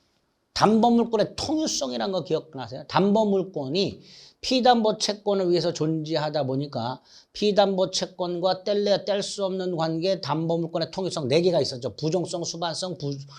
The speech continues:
불가분성, 물상대성. 그 중에서 부종성이 뭐였죠? 어, 요거죠. 포인트가. 채권이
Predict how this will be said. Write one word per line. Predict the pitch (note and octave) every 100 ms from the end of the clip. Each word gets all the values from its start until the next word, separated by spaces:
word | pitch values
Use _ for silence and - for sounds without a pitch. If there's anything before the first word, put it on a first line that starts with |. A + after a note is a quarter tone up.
| - -
불가분성, | D3 D#3 D3+ C#3+ F#3 E3
물상대성. | C3 C#3 E3 C3 A#2 A2
그 | -
중에서 | F#3 A#3 E3+ E3 F#3 A#2 - _ _ _ _ _ -
부종성이 | - F3 C4 A#3+ A#3+ A3+
뭐였죠? | F3+ F3 - G3+ G3+ _ _ _ _ _
어, | G#2+ G#2 A#2
요거죠. | G3+ C4+ A3+ -
포인트가. | A3 G#3 D#3 C3+ A#2+ -
채권이 | - A3 - G3 F#3+ F#3+ A#3 A#3+